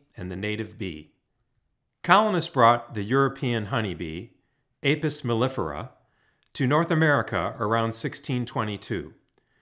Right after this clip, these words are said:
primarily as a source of sugar. Honeybees, which some Native Americans called white man's flies, quickly spread westward. For the first several centuries,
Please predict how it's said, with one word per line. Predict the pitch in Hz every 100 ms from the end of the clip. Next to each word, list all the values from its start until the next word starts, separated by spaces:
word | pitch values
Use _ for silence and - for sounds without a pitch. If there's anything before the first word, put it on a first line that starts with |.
| _
primarily | - 104 113 151 156 147
as | 127
a | 127
source | - 107 101 110
of |
sugar. | - 147 120 90 71 _ _ _ _ _ _ _
Honeybees, | 143 151 135 135 139 139 - -
which | - 113 -
some | - 151 156
Native | 143 127
Americans | 117 120 120 120 110
called | - 117 113 - - 120
white | 117 127 120
man's | 117 107 101
flies, | - 139 123 90 92 120 - _ _ _ _ _ -
quickly | 156 151 160
spread | 143 - 120 113 92
westward. | 95 - 87 71 - _ _ _ _ _ _ _
For | - 110
the |
first | - 165 185 -
several | - 143 135 120
centuries, | - 147 143 104 82 80 - -